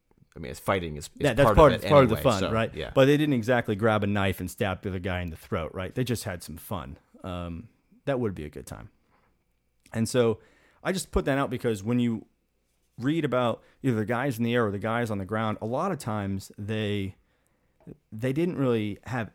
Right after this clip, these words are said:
Speaker 2: any hard feelings towards the other side between the British and the Germans. And you have, like, the classic Christmas truce. It's not that surprising when you put that into perspective, right? And what's cool is Leno,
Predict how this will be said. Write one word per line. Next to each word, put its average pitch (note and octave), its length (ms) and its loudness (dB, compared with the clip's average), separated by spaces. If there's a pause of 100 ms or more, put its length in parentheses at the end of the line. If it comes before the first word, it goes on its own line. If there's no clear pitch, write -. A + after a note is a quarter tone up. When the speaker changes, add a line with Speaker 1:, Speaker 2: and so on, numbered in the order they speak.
Speaker 2:
any C#3+ 180 -2
hard A#2+ 240 -2
feelings A#2+ 420 -2
towards G#2 280 -6
the G#2 120 -4
other G2 160 -4
side G#2+ 340 -4
between G#2 200 -8
the F#2 80 -6
British F#2 320 -6
and E2+ 280 -10
the - 80 -14
Germans. D#2+ 560 -12 (320)
And A#2 120 0
you G#2+ 60 -2
have, A#2+ 200 0
like, G#2+ 180 -2
the G#2+ 100 -4
classic G#2 580 -6 (340)
Christmas A#2 440 -2
truce. B2 540 -6 (100)
It's - 160 -8
not B2 200 0
that A#2 140 -2
surprising G2+ 540 -4
when G2 120 -4
you F2+ 60 -6
put F#2 220 -8
that F#2 180 -6
into F2 220 -10
perspective, - 640 -16 (320)
right? G2 240 -8 (1900)
And A2+ 420 2 (220)
what's B2 320 -2
cool F3+ 260 2
is G#2+ 140 0
Leno, A#2 640 2